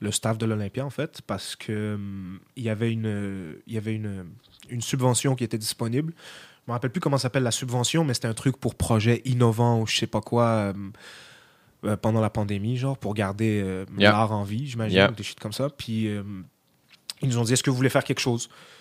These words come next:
Speaker 1: Man, on était au creux de la, de la pandémie, bro. Euh, on avait,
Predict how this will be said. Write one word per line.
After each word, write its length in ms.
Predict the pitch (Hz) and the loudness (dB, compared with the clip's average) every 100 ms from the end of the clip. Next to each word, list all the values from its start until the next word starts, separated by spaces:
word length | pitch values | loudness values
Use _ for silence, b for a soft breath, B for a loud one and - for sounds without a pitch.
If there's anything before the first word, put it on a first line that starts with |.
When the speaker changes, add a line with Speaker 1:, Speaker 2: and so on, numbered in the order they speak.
| b b b b _ _ 135 | b b b b _ _ -2
Speaker 1:
Man, 320 | 139 131 117 | 0 0 0
on 180 | 110 113 | -4 -4
était 180 | 110 135 | -2 0
au 200 | 117 110 _ | 0 -2 _
creux 460 | - - - 185 139 | 10 10 10 6 6
de 80 | 123 | 4
la, 240 | 113 113 | 2 0
de 80 | 110 | -2
la 100 | 104 | -6
pandémie, 640 | - 117 113 110 127 139 | -2 -2 -2 -2 0 0
bro. 340 | 127 131 131 113 | -2 -2 -2 -2
Euh, 220 | 104 104 | -4 -6
on 100 | 113 | -6
avait, 380 | 110 107 117 107 | -6 -4 -4 -4